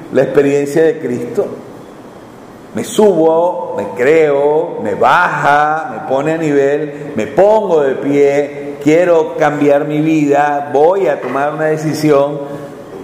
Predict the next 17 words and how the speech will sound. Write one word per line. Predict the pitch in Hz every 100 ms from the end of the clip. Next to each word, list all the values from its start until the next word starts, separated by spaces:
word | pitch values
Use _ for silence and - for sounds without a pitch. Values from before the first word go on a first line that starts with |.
| - - -
Y | 131
dice, | 139 143 139 151 139 127 - - - - - - -
"Mira, | 123 170 165 95 - -
Señor". | - 127 120 107 90 - - - - - - - - - - - - - - - -
A | 101
mí | 110
me | 131
encantan | 131 139 127 143
los | 135
verbos, | 113 113 113 110
¿no? | 120 110
Mira. | 110 120 95 - - - - - - -
Estamos | - 98 120
hablando | 127 117 127 127
de | 117
ojos, | 123 120 98 95
¿no? | 135 180 -